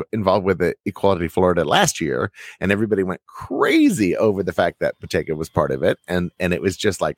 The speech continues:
"Oh my God, look at this. It's incredible." You know, so I, you guys are just doing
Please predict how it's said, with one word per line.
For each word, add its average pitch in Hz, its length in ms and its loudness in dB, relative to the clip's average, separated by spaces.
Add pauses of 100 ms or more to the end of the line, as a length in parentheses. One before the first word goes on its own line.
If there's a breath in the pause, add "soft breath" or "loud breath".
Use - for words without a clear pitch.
(140)
"Oh 143 100 4
my 113 160 0
God, 107 340 0
look 117 200 -2
at - 120 -4
this. 65 380 -4
It's - 140 -8
incredible." 101 580 -4 (640 loud breath)
You 113 60 2
know, 107 200 2
so 110 360 2
I, 104 240 2 (140)
you 110 220 -6
guys 120 260 2
are 104 60 -2
just 101 280 -2
doing 90 380 -2